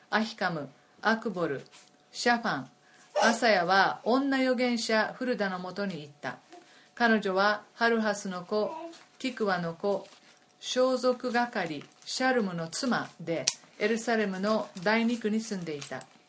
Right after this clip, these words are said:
彼らが彼女に伝えると、彼女は彼らに答えた。イスラエルの神主はこう仰せられます。あなた方を私のもとに使わした人に告げよ。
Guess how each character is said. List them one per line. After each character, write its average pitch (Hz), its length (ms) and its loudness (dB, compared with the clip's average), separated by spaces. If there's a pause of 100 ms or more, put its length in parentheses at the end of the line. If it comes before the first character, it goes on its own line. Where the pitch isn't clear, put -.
(320)
彼 247 240 2
ら 202 160 2
が 214 320 4 (100)
彼 240 240 0
女 202 120 -2
に 185 140 -6
伝 233 260 0
え 226 40 2
る 226 140 0
と、 233 260 -4
彼 226 240 0
女 208 100 -2
は 196 120 0
彼 208 240 -2
ら 196 100 -4
に 214 100 -4
答 180 280 -8
え - 100 -10
た。 139 140 -14 (500)
イ 214 80 -2
ス 247 160 -4
ラ 269 120 4
エ 254 60 2
ル 233 100 2
の 208 100 0
神 202 280 -2
主 208 200 0
は 175 320 0
こ 262 260 2
う - 120 2
仰 220 120 2
せ 214 160 -6
ら 202 120 -2
れ 190 120 -4
ま 160 180 -8
す。 - 240 -10 (460)
あ 220 80 2
な 240 140 4
た 247 120 0
方 233 360 2
を 202 40 4
私 226 340 -2
の 240 80 0
も 226 120 0
と 233 120 -4
に 220 140 2
使 - 280 -2
わ 214 140 2
し 214 100 -8
た 214 140 -4
人 208 240 -6
に 202 120 -4
告 196 240 -4
げ 185 80 -2
よ。 156 160 -8